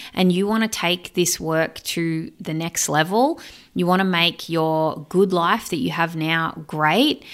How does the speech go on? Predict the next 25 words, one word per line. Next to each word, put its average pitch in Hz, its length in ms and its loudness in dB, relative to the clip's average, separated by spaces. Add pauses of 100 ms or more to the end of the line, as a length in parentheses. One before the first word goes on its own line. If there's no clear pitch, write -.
(240)
I'm 208 460 2
inviting 214 680 2
you 170 400 0
to 208 520 -2 (420)
come 240 560 2
and 240 640 0
book 180 320 0 (140)
a 196 180 0
consultation 226 1000 0
call 156 640 0
and 196 340 0 (840)
talk 277 640 4 (440)
to 262 260 6
me 214 600 6
about 190 540 2
what 185 180 2
you 208 160 -2
wanna 196 200 -2
create 180 480 -2
in 180 140 0
your 175 180 0
life, 170 760 2
and 180 360 2 (520)
I 196 400 4
will 196 560 2